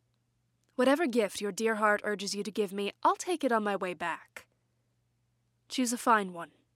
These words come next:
and in recompense there will be one of equal worth for you." That's what she said.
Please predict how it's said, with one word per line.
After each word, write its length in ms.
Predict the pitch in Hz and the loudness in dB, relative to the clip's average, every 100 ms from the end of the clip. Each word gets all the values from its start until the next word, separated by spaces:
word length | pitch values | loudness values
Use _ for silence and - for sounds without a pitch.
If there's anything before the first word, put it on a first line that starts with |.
| _ _ _ _ - | _ _ _ _ -10
and 220 | 220 208 - | -8 -6 -8
in 140 | 202 | -4
recompense 640 | 202 - 202 202 208 - | -4 -4 -10 -6 -6 -4
there 120 | - 226 | 0 0
will 80 | |
be 100 | 247 | 2
one 220 | 220 208 226 | 0 0 0
of 100 | - | -2
equal 340 | 240 - 247 | -6 -2 -2
worth 280 | 214 208 202 | 0 -2 -2
for 140 | - 208 | -8 -4
you." 400 | 208 185 156 - _ _ _ _ _ _ _ _ _ _ _ _ _ _ _ _ _ _ _ _ _ _ _ _ _ _ | -4 -4 -8 -20 _ _ _ _ _ _ _ _ _ _ _ _ _ _ _ _ _ _ _ _ _ _ _ _ _ _
That's 200 | 269 254 | 4 4
what 100 | 240 | 0
she 100 | 214 | 0
said. 360 | - 196 185 | 0 -2 -6